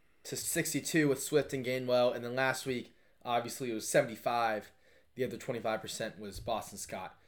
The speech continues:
and Rashad Penny. Heading into the week one games, we'll start off with the Dirty Birds. Dirty Birds, take a W. Riddler did a pretty solid job. At first, I was a little hesitant, but he finally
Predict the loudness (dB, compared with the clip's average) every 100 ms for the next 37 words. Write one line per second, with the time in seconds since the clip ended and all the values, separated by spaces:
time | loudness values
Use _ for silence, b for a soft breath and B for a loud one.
0 | b _ -12 -6 -4 -6 -8 -14 -14 -18
1 | _ b b b b b b b b b
2 | b _ _ 4 6 6 4 2 2 2
3 | 2 2 2 2 2 2 -2 -4 -4 2
4 | 4 4 2 -2 -2 -4 -6 -2 -2 -2
5 | 0 0 0 -4 6 8 12 12 12 10
6 | 8 10 12 10 6 4 0 -12 _ _
7 | _ -2 2 4 6 4 2 -2 -2 2
8 | 2 6 6 6 6 6 6 4 2 4
9 | 4 6 6 6 4 4 2 0 -2 -4
10 | -10 -10 -12 _ -4 -2 0 -2 -6